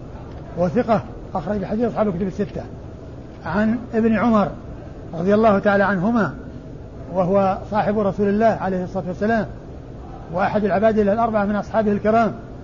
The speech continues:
وأحد السبعة المعروفين بكثرة الحديث عن النبي عليه الصلاة والسلام. وهذا الحديث من، من الرباعيات عند النسائي،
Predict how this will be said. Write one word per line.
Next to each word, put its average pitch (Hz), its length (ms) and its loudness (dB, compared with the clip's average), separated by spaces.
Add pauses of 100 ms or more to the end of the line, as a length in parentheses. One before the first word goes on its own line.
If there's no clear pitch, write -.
(440)
وأحد 160 260 -2
السبعة 214 360 2
المعروفين 202 520 2
بكثرة 196 340 0
الحديث 190 320 -2
عن 202 140 0
النبي 214 340 2 (680)
عليه 202 260 4
الصلاة 214 300 2
والسلام. 180 400 2 (680)
وهذا 175 260 4
الحديث 196 320 2
من، 214 120 2 (200)
من 208 80 2
الرباعيات 208 640 4
عند 208 160 -2
النسائي، 185 520 -2